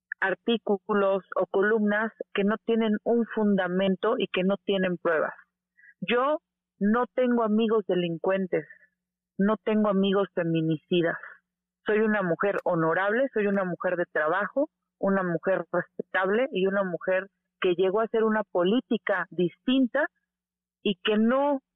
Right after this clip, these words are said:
no pertenece a ninguna cúpula de poder. Lo único que busco es servirle a la gente y que se me respete.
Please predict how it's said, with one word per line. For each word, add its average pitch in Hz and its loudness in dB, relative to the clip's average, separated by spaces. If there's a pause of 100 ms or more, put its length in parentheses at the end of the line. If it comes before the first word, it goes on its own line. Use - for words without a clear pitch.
(140)
no 254 0 (120)
pertenece 208 0
a 208 0
ninguna 196 0 (560)
cúpula 202 0
de 170 0
poder. 156 0 (560)
Lo 190 2
único 233 0
que 185 -2
busco 247 0 (120)
es 196 -2
servirle 190 0
a 180 0
la 165 -2
gente 220 0 (520)
y 254 2
que 175 -2
se 175 -2
me 165 0
respete. 156 -4